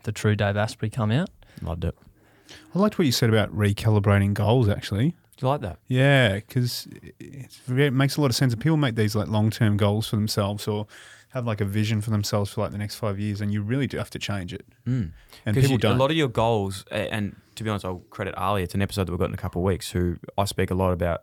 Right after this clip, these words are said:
Speaker 2: with him. He's a guy that came to Scotland with us for the golf, who's a C E O of Future Golf. He spoke about this a lot, and it's, it's so cool. They do this thing called, like, Recalibrate, where, yeah, basically everything you like, even your fashion and the shoes you wear and the things that you do, is a lot of, like, who you wanted to be as a kid.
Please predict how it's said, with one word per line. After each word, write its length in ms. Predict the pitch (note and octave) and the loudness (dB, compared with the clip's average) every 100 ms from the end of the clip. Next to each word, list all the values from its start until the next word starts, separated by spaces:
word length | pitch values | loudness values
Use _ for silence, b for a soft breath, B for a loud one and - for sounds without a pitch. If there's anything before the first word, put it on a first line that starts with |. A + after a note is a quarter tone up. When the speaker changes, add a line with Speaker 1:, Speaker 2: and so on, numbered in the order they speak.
| - | -6
Speaker 2:
with 220 | G2 F2 | -6 -2
him. 180 | G2 F2+ | 0 0
He's 180 | F2+ - | 0 -2
a 40 | |
guy 180 | - E2+ | -4 -2
that 140 | E2+ - | -2 -4
came 220 | F2+ F2 | -4 -4
to 40 | |
Scotland 340 | F2+ - - F2+ | -4 -4 -2 0
with 100 | F2 | 0
us 80 | F#2 | 0
for 80 | |
the 80 | F2 | -2
golf, 380 | E2+ F#2 F#2 - | 2 2 2 0
who's 200 | F2 E2+ | -2 0
a 100 | E2+ - - B B B B | -4 -6 -18 B B B B
C 260 | - A2 G#2 | -4 0 2
E 40 | |
O 60 | F#2+ | 2
of 80 | F2+ | 2
Future 260 | G2 - G2 | -2 0 2
Golf. 220 | F#2 F#2 | 2 2
He 80 | F#2+ | 0
spoke 280 | - F2+ F2+ | 2 2 2
about 320 | F2 E2+ - - | 2 0 -2 -4
this 160 | G2 F#2 | -2 2
a 40 | |
lot, 280 | F2 F2+ D#2 | 2 2 2
and 60 | F2 | 0
it's, 240 | - - - | -2 -4 -2
it's 180 | G2+ | -2
so 280 | - G2+ F#2 | 0 0 0
cool. 240 | - F#2+ F#2 | 0 0 2
They 140 | F#2 | 0
do 80 | F#2+ | 0
this 200 | F2+ - | -2 -4
thing 160 | F#2 F2+ | -4 -4
called, 200 | F2+ E2+ | -4 -4
like, 120 | C#2+ | -4
Recalibrate, 680 | F2 F2 E2+ F2+ E2+ E2+ - | -4 -4 -6 -4 -4 -6 -6
where, 260 | F#2 F2+ - b b b b b _ _ - | -6 -6 -10 b b b b b _ _ -2
yeah, 160 | G2+ | -2
basically 500 | - G#2+ A#2+ - A#2+ - | 0 0 -2 -2 -2 0
everything 300 | A2+ A#2+ E2+ | 2 0 0
you 100 | F#2+ | 0
like, 240 | F#2 F#2+ | 0 0
even 240 | F2+ A2 E2+ | 0 -2 -4
your 100 | F2+ | -6
fashion 560 | - G#2 G#2 - G2+ F#2+ | -4 -2 -2 -4 -6 -6
and 260 | F2+ E2+ - | -6 -10 -12
the 100 | F#2 | -10
shoes 400 | - G#2 G#2 G2 | -4 -2 0 -2
you 100 | F#2 | -2
wear 400 | F#2 F2+ F2+ F2+ | 0 0 -2 -4
and 300 | F2 E2 - | -6 -8 -12
the 100 | F2+ | -14
things 340 | - G#2 G2+ | -4 -2 -2
that 80 | D#2+ | -6
you 120 | F2+ | -8
do, 360 | F2+ G2 F#2 E2 | -2 0 0 -2
is 100 | F#2 | -2
a 60 | G2+ | 0
lot 180 | G2+ G2 | 2 0
of, 100 | F#2 | -2
like, 260 | F#2+ G2+ | -2 -4
who 120 | A2+ G#2+ | -2 0
you 120 | G2+ | 0
wanted 200 | F#2 F2+ | -2 -4
to 60 | F#2 | -6
be 100 | F2+ | -6
as 80 | |
a 60 | F2+ | -6
kid. 260 | - A#2 | -4 -4